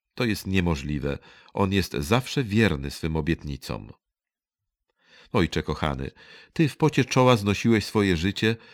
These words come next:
które było jednym pasmem cierpień i my zbieramy tego owoce. Twój był krzyż, nasz obfity dostatek. Innymi słowy, stale niosąc i karmiąc się krzyżami, wydajemy owoce,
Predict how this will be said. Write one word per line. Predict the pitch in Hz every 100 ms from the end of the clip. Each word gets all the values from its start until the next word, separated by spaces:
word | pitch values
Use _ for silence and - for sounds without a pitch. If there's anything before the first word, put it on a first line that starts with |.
| - _ -
które | - 120 107
było | 113 107
jednym | 98 143 143 147 131
pasmem | 120 120 117 104
cierpień | 85 98 92 90 101 104 104 - _
i | 107 110
my | 104 135
zbieramy | 123 123 117 113 110
tego | 104 95 87
owoce. | 73 67 - - 64 - _ _ _ _ _ _ _ _ -
Twój | - 113
był | 82 78
krzyż, | 69 - 98 98 - - - _ _ -
nasz | 69 -
obfity | - - 73 80
dostatek. | 80 - 92 - 87 - - - - - -
Innymi | 113 113 160 135
słowy, | 127 135 131 131 - _
stale | - - 131 151 127
niosąc | 90 123 131 151 123 -
i | 82
karmiąc | 113 117 87 82 76
się | 80
krzyżami, | 76 - 78 104 107 104 107 - _ -
wydajemy | 90 95 87 82 80 -
owoce, | 85 69 69 - -